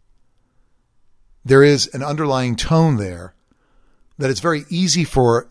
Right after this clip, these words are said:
these people to blame shift, and they do. Nothing is ever their fault. So again, if you're hurting, well, that's your problem.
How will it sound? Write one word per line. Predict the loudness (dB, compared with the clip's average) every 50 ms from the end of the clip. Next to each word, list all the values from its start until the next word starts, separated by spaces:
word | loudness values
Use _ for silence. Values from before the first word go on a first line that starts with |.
| _ -18
these | -12 -10 -8 -8 -8 -6
people | -6 -6 -4 -4 -4 -4
to | -2 -2
blame | -4 -2 0 0 0 0 0 -2
shift, | -4 -6 -8 -10 -12 -14 -16 -20 -16 -10
and | -6 -4 -2
they | 0 0 -2
do. | -2 0 2 2 2 2 0 -6 -10 -16 -18 -20 _ _ _ _ _ _ _ _ -6
Nothing | -2 2 2 2 4 4 2 2
is | 0 -2 -4 -4
ever | -6 -4 -4 -4 -4
their | -4 -4 -6 -6
fault. | -4 -2 -2 -2 -2 -2 -4 -6 -10 -12 -18 _ _ _ _ _ _ _ _ _ _ _ _ _ _ _ -6
So | -2 2 4 6 6
again, | 6 4 2 2 0 -2 -6 -10
if | -12 -8 -6
you're | -4 -4 -4
hurting, | -4 -6 -4 -2 0 0 0 -2 -2 -2 -4 -4 -6 -8 -10 _ _ _ _ _ _ _ _ -6
well, | -2 0
that's | 0 0 0 0 2
your | 4 4 2
problem. | 2 2 0 0 0 -2 -4 -10 -18 -20 -20